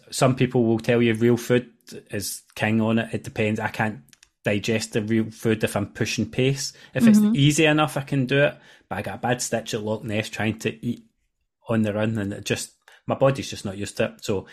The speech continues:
Speaker 1: yeah, gels, don't mess about with fueling on those runs. They are so demanding. You can think you can get through them. "Oh, I don't need a lot of water. I don't need," you need to take stuff in. Like, I've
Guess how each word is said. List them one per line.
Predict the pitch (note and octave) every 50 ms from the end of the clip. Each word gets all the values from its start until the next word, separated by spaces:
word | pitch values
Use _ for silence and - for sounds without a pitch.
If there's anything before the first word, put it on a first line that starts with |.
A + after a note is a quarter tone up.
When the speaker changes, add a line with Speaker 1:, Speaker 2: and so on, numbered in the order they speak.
| - - _
Speaker 1:
yeah, | - G#2+ G2 F#2 F2 - _
gels, | - A#2 A2 A2 A2 G#2+ -
don't | - _ - C3+ B2 C3 C#3 C3+ - - _ _ _ _ _
mess | - A2+ G#2 - -
about | - - G2+ G#2 -
with | - G2+ -
fueling | - - - G#2+ G2+ G#2 G#2 G#2
on | G2+ G2+ G2+ G2+
those | G2+ G2 F#2+ F#2 -
runs. | F#2 F2 F#2 G2 G2 - - - _ -
They | G#2 G#2 G#2
are | G#2 G#2 G#2 G#2 G2+ F#2+ F#2 - _ _ _ _ _ _ _ _ _ _ _ _ _ _ _ _
so | _ - - - A#2+ A#2
demanding. | A2+ A#2 A#2 G#2+ G2+ F#2+ G2 G2+ G2+ A2+ A#2 A#2+
You | A#2
can | - - G#2
think | G2+ - - G#2 A2+ B2+ B2 - - -
you | A2+ G#2+
can | - - A2 G#2+
get | F#2+ G2+ -
through | - - G#2+ G#2 G2
them. | G#2+ G#2+ G#2 - - - -
"Oh, | C#3
I | C3 C#3+
don't | C3 A2+ G2
need | G#2 G#2 -
a | A2
lot | G#2+ A2 G#2+
of | G#2 G#2+
water. | A2 A2 G#2+ - G#2+ G2+
I | G2+
don't | G2+ A#2 A2+ G#2 G2+
need," | G2+ G2+ - _ _ _ _
you | - G#2+ G#2 G2
need | F#2+ F#2+ F#2+ -
to | -
take | - - G2+ - -
stuff | - - F2+ E2+ -
in. | F2+ E2+ G2 - _ _ _ -
Like, | G2+ - - -
I've | - A2+ G#2+ -